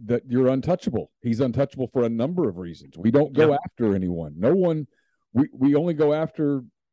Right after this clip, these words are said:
Speaker 1: political enemies. We, there, there is no, there is no even justice system right now. This is,
Speaker 2: Yeah.
Speaker 1: th-, this is the problem with where we are socially,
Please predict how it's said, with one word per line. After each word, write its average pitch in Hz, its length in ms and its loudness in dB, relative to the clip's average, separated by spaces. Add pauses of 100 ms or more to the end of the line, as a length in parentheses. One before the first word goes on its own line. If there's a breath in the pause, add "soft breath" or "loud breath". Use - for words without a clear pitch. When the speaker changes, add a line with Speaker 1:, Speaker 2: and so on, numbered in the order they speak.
(880)
Speaker 1:
political 151 540 0
enemies. 131 580 -4
We, 113 160 0 (100)
there, 120 360 -2
there 127 180 -2
is 143 220 -4
no, 131 500 0 (480)
there 117 80 -4
is 151 220 -2
no 151 320 0 (100)
even 143 420 -2
justice 117 460 -4
system 90 380 -6
right 82 180 -8
now. 80 260 -12
This 135 220 0
is, 143 180 -2
Speaker 2:
Yeah. 80 100 -14 (140)
Speaker 1:
th-, 147 200 -4
this 156 180 2
is 165 80 -2
the 143 100 0
problem 151 520 -2
with 101 180 -4
where 123 180 0
we 123 200 0
are 120 120 -2
socially, 98 580 -4